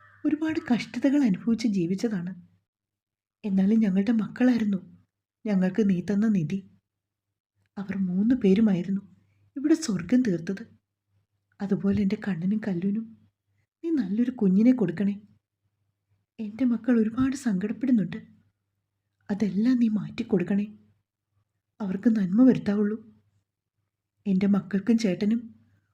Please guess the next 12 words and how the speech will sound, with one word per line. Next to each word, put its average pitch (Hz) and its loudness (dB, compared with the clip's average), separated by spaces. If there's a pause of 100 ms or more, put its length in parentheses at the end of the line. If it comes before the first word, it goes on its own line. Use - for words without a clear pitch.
(160)
ഒരു 262 4
ഉറുമ്പ് 247 4
കടിച്ചു 220 0
പോലും 247 2 (220)
ഒരു 247 4
വേദന 214 4
വരല്ലേ. 214 0 (1300)
എൻ്റെ 185 -2
ജീവൻ 247 2
എടുത്താലും 254 -2 (580)
എനിക്ക് 208 0
സങ്കടമില്ല. 196 0